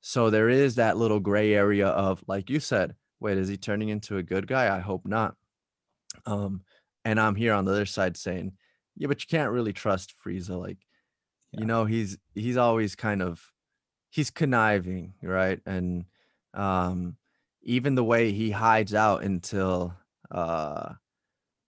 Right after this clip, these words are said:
Speaker 1: like, right until the very end when Goku, uh, is about to get, um,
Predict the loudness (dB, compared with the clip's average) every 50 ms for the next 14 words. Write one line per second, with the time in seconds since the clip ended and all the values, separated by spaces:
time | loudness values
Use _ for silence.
0 | _ _ -8 -4 -2 -2 0 2 2 2 2 2 0 -2 -2 -2 -2 0 2 2
1 | 2 2 2 0 0 0 0 0 0 0 0 -2 -2 0 0 0 0 -2 -4 -4
2 | -2 -2 0 -2 -2 -4 -8 -8 -10 -10 -12 -14 -18 -12 -8 -8 -6 -6 -8 -8
3 | -8 -8 -6 -6 -2 0 0 0 0 -4 -8 -6 -4 -4 -4 -4 -6 _ _ _
4 | _ _ _ _ _ _ _ _ -12 -10 -10 -10 -10 -12 -14 -16